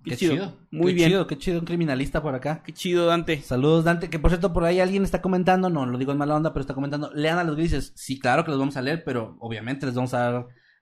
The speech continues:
Speaker 2: Eh, pues, prioridad a los que mandaron superchat desde hace
Speaker 1: Por
Speaker 2: rato.
Speaker 1: supuesto.
Speaker 2: No, es, es, es lógica, queridísimos amigos.
Speaker 1: Queridísimos amigos grises.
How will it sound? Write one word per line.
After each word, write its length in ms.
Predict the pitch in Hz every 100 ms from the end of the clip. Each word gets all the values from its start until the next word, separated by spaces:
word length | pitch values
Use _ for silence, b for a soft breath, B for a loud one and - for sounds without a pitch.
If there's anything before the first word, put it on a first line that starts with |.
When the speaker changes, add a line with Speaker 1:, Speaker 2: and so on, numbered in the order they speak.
| -
Speaker 2:
Eh, 340 | 123 117 113
pues, 200 | 123 120
prioridad 340 | 123 123 120 120
a 40 |
los 120 | 135
que 80 | 135
mandaron 640 | 113 113 123 123 117 113
superchat 340 | - 120 117 131
desde 140 | 127
hace 80 | 120
Speaker 1:
Por 100 | 131
Speaker 2:
rato. 160 | 127
Speaker 1:
supuesto. 460 | 143 127 131 - 180 _ _
Speaker 2:
No, 260 | 117 113 113
es, 200 | 113 113
es, 180 | 120
es 220 | 113 120 113
lógica, 580 | 120 135 123 113 113
queridísimos 1120 | - 113 113 - 117 107 104 - - - - -
amigos. 380 | 113 120 127 123
Speaker 1:
Queridísimos 340 | 147 151 180
amigos 240 | 175 180 170
grises. 400 | 165 170 202